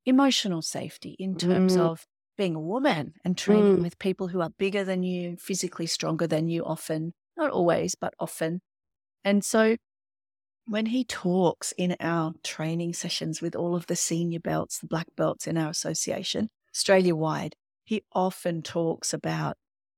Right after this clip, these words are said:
Speaker 1: safety, and he often talks about, you know, you gotta, you gotta stay loose, you gotta stay light, you gotta watch the face of the person that you're training with, you gotta listen to them, you gotta ask consent and always go with permission and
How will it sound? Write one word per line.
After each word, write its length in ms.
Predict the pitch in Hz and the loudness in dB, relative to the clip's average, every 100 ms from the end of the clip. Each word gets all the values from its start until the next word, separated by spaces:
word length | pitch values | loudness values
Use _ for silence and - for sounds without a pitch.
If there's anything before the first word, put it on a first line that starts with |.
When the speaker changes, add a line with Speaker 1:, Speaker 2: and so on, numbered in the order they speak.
| _ | _
Speaker 1:
safety, 640 | - - 170 180 - 151 - | -2 2 2 2 -4 -8 -4
and 140 | 175 | -2
he 120 | 196 - | -2 0
often 480 | 196 208 - 170 | 2 2 0 -4
talks 460 | 156 165 160 - - | -4 -2 -4 -4 -6
about, 420 | 156 151 151 151 - _ _ _ _ - | -4 -2 -2 -2 -6 _ _ _ _ -6
you 100 | 294 | 0
know, 100 | 277 | 2
you 180 | 247 240 | 2 0
gotta, 300 | 208 190 180 - | 0 0 -2 -8
you 80 | |
gotta 200 | 196 165 | -4 -4
stay 300 | 165 - 185 | -4 -2 -2
loose, 400 | 185 170 170 - | 0 0 0 -2
you 80 | 175 | 0
gotta 180 | 170 160 | 0 -2
stay 300 | - 180 185 | -4 -2 0
light, 380 | 180 160 151 - | 2 0 -2 -4
you 80 | 175 | -2
gotta 160 | 180 | 0
watch 360 | 170 175 - - | 2 0 0 -2
the 60 | 214 | -4
face 440 | - 190 180 - | 0 0 0 -4
of 80 | 185 | -6
the 80 | 180 | -10
person 400 | - 165 - 170 | -6 -4 -2 -4
that 120 | - | -6
you're 80 | 202 - | -10 -10
training 420 | - 170 170 170 | -6 -2 -2 0
with, 260 | 165 165 - _ _ - | 2 2 -2 _ _ 0
you 100 | 233 | 2
gotta 100 | 233 | 4
listen 420 | 170 190 - 190 | 2 0 0 0
to 140 | 185 185 | 0 0
them, 340 | 175 170 170 - _ - | 2 2 0 -4 _ -2
you 120 | 208 | 2
gotta 220 | 226 214 | 2 2
ask 280 | 196 202 - | 0 -2 -4
consent 760 | - 160 - - 160 170 - | -4 -6 -4 -2 0 0 -2
and 160 | - - | -10 -8
always 460 | - 180 175 160 170 | -4 2 2 2 0
go 200 | 165 165 | -4 -4
with 100 | 170 - | -6 -8
permission 640 | 156 156 170 - 160 165 - _ _ | -4 -2 0 0 0 -2 -4 _ _
and 120 | - | -8